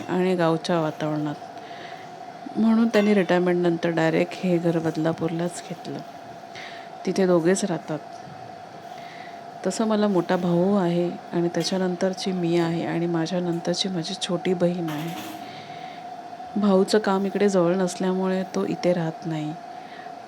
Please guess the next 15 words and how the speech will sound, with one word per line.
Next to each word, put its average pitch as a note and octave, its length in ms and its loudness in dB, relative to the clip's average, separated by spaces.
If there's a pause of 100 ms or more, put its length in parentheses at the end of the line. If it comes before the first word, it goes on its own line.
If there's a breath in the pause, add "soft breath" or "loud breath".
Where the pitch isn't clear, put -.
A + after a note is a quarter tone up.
तो F3+ 180 4
अधूनमधून F3+ 600 2
येत E3+ 240 4
राहतो D#3 440 -4 (320)
आणि F3 200 2
मीही G3 400 2
येत E3+ 160 2
राहते D#3+ 360 -2
आणि D#3+ 280 0
मी G3+ 240 2
आल्यानंतर E3+ 560 2
लहानी F3+ 340 2
बहीणसुद्धा F3+ 600 0
येत D#3+ 260 -4
असते. E3 340 -8